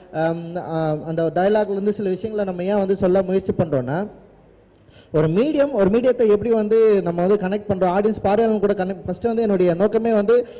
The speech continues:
பார்வையாளனை கனெக்ட் பண்ணணும், பார்வையாளர் கூட டிஸ்கஸ் பண்ணணும், அவனை என்ஜாய் பண்ண வைக்கணும், அதுக்குள்ள நான் சில விஷயங்களை பேசணும் அப்படின்னு நான் நினைச்சேன். ஏன்னா அதுக்கு முன்னாடி சில ராவான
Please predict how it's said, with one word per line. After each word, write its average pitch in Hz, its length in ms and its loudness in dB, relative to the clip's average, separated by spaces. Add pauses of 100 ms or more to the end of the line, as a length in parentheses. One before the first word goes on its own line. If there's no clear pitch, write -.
(200)
பார்வையாளனை 226 560 2
கனெக்ட் 185 280 -4
பண்ணணும், 196 260 -2
பார்வையாளர் 233 400 4
கூட 202 160 2
டிஸ்கஸ் 196 400 -2
பண்ணணும், 190 320 -4
அவனை 185 280 0
என்ஜாய் 233 260 0
பண்ண 208 140 -2
வைக்கணும், 190 420 -2
அதுக்குள்ள 277 560 -2
நான் 247 200 -2
சில 208 100 0
விஷயங்களை 196 460 -2
பேசணும் 170 360 -4
அப்படின்னு 156 260 -4
நான் 135 140 -4
நினைச்சேன். 123 280 -10 (240)
ஏன்னா 208 200 0
அதுக்கு 233 180 -2
முன்னாடி 277 260 -2
சில 233 400 -2 (180)
ராவான 247 480 -2